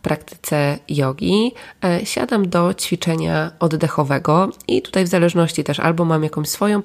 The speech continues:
praktykę, ćwiczenie, które powielam każdy, w każdy dzień, e, przez konkretną ilość, e, dni, e, albo też wsłuchuję się po prostu w to, jak w danym momencie się, e, czuję. I następnie przechodzę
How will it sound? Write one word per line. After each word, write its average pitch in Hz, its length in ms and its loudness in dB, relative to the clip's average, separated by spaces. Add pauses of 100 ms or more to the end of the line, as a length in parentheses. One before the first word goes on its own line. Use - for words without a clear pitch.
(120)
praktykę, 180 340 -2
ćwiczenie, 156 400 -2
które 151 220 -2
powielam 147 480 -2 (440)
każdy, 165 560 2
w - 80 -12
każdy 160 380 0
dzień, 156 440 2
e, 147 280 0
przez 151 400 -4
konkretną 151 480 -2
ilość, 147 540 0
e, 135 300 0
dni, 160 380 0 (380)
e, 180 280 2 (140)
albo 208 280 2
też 190 280 0
wsłuchuję 170 420 0
się 165 120 -2
po 160 100 -2
prostu 160 360 -2
w - 100 -8
to, 156 220 0
jak 156 300 2
w - 20 -6
danym 151 240 2
momencie 147 420 0
się, 139 340 -2 (400)
e, 143 560 0
czuję. - 300 -2 (540)
I - 60 4
następnie 214 440 2
przechodzę 170 640 2